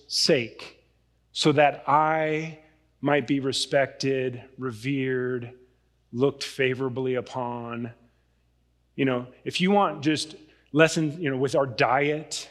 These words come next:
here's how I eat, here's what kind of car I have,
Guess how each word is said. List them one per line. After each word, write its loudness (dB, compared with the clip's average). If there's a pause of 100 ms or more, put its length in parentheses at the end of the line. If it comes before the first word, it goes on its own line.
here's 0
how 4
I 0
eat, -2
here's -2
what -2
kind -2
of -8
car -2
I 0
have, -4